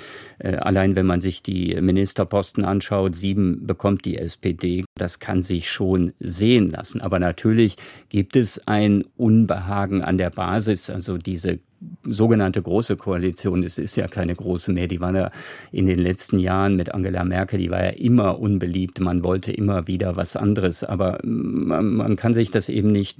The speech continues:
aussuchen. Also die Wunschkonstellation mit den Grünen, die ist nicht mehr da. Und da haben natürlich die, die jetzt für den Koalitionsvertrag gestimmt haben, die haben schon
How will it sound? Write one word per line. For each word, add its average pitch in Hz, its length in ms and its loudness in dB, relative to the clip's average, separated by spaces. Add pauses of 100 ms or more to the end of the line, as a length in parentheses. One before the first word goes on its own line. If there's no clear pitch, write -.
aussuchen. 110 880 2
Also 95 440 -2 (500)
die 98 140 2
Wunschkonstellation 101 1120 2
mit 92 140 -2
den 95 100 0
Grünen, 104 380 0
die 92 120 0
ist 98 200 -4
nicht 92 200 -2
mehr 90 140 2
da. 101 460 2 (580)
Und 95 800 2
da 90 320 -4
haben 104 480 4
natürlich 95 500 0
die, 101 240 0
die 95 220 -2
jetzt 90 280 -2
für 123 300 4
den 107 260 4
Koalitionsvertrag 98 1120 -4
gestimmt 98 500 -2
haben, 95 300 2
die 87 220 -6
haben 90 200 -2
schon 101 560 2